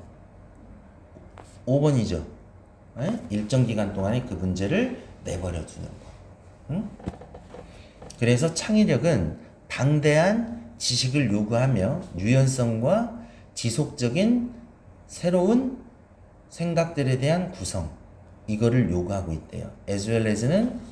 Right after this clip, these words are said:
뭐뿐만 아니라 동기부여와 끈기뿐만 아니라. 됐어요? 음. 그래서 오히려 우리에게 인큐베이팅 피리어드가, 피리어드가 점점 더 길면 길수록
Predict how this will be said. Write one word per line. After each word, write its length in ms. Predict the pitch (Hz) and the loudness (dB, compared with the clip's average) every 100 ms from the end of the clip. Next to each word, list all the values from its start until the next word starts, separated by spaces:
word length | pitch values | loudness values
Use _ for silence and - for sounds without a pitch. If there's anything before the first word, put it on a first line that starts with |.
| - | -2
뭐뿐만 580 | 98 98 123 123 117 - | 0 2 2 4 2 0
아니라 540 | 104 107 147 240 - - - - | -2 2 2 2 -2 -14 -18 -14
동기부여와 920 | - 113 120 113 101 98 98 170 202 - - - | -2 2 2 0 0 0 2 2 0 -8 -14 -4
끈기뿐만 1000 | 165 160 147 151 - 107 98 131 156 - | -2 0 -2 -4 -6 -4 -2 -2 -4 -8
아니라. 420 | - 85 - - - - - - - - - - | -12 -12 -14 -16 -18 -20 -20 -20 -20 -20 -20 -16
됐어요? 420 | - - 175 208 208 - - - - - - | -8 -2 0 0 -4 -12 -20 -20 -20 -20 -14
음. 120 | 87 71 - - - - - - - - - - - - - - - - - | -12 -12 -14 -20 -20 -20 -20 -20 -20 -20 -20 -20 -20 -20 -20 -20 -20 -20 -4
그래서 400 | 117 120 143 135 | 0 2 2 0
오히려 640 | 110 117 110 151 196 220 - | 0 0 2 2 2 0 -4
우리에게 760 | 101 123 113 107 170 220 - - - | -2 0 0 2 0 -2 -6 -14 -8
인큐베이팅 960 | 117 143 139 - 135 127 123 127 131 131 | 0 2 2 0 0 2 2 2 0 -2
피리어드가, 880 | - 190 180 135 95 123 120 80 - - | -6 -2 0 0 -2 -2 -4 -6 -10 -6
피리어드가 680 | 196 190 160 131 113 131 | 0 2 2 0 0 -2
점점 440 | 131 107 107 113 117 | -2 -2 -2 -2 -2
더 160 | 135 | -4
길면 500 | - 104 107 123 123 | -4 -2 0 0 0
길수록 560 | 92 90 - 101 98 | -2 -4 -2 -4 -4